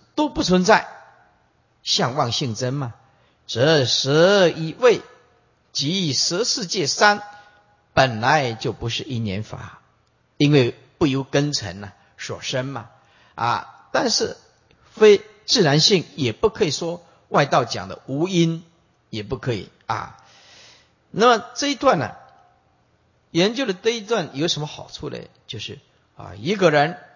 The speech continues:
修行人啊，事实上不必要在这个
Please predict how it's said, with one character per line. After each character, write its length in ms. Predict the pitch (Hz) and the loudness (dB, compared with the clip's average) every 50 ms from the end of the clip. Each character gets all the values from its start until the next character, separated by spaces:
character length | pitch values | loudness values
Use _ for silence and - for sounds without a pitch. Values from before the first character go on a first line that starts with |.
| _ | _
修 240 | - - - 214 233 | -10 -8 -8 -6 -4
行 240 | 196 - 180 180 175 | -4 -4 -4 -4 -4
人 240 | 127 85 - 113 - _ _ _ _ _ _ _ _ _ _ _ | -4 -6 -8 -12 -20 _ _ _ _ _ _ _ _ _ _ _
啊， 420 | - - 78 - - - - 139 _ | -10 -10 -8 -8 -12 -16 -20 -20 _
事 200 | - - - 156 123 | -12 -8 -6 -4 -4
实 100 | - 117 | -4 -4
上 340 | - - 147 110 95 95 101 _ _ _ | -4 -4 -4 -4 -6 -10 -14 _ _ _
不 300 | - 226 247 240 220 208 | -12 -10 -8 -8 -8 -8
必 220 | 202 - 233 214 | -10 -14 -10 -8
要 180 | 208 185 147 135 | -6 -4 -4 -6
在 240 | 135 - 180 156 131 | -6 -6 -6 -6 -6
这 100 | 120 135 | -6 -10
个 120 | 123 - | -12 -14